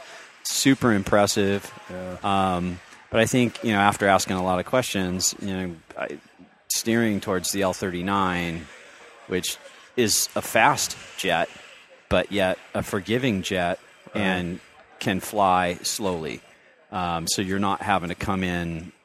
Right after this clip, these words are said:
Speaker 1: hot on your landing. You have time to react if you get a little crosswind and you're not gonna get out of control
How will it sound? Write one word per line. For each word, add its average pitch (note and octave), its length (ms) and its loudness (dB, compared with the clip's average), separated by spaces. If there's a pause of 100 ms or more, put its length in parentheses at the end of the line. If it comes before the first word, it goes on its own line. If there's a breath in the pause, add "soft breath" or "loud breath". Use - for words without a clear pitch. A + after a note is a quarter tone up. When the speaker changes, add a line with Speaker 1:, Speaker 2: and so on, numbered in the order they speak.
(480)
Speaker 1:
hot F2 460 2
on F#2 140 -4
your F2 140 -6
landing. E2+ 400 -4
You E2+ 120 -8
have E2 300 -4 (260)
time F#2 340 -2
to F2+ 80 -2
react F2 520 -4
if E2 240 -6
you F2+ 60 -12
get F2+ 160 -4
a E2+ 40 -2
little E2 160 -6
crosswind E2+ 600 -2
and E2 120 -6
you're E2 100 -6
not D#2 180 -4
gonna E2 160 -8
get F2 140 -6
out D#2 140 -2
of D2+ 60 -14
control D#2+ 300 -4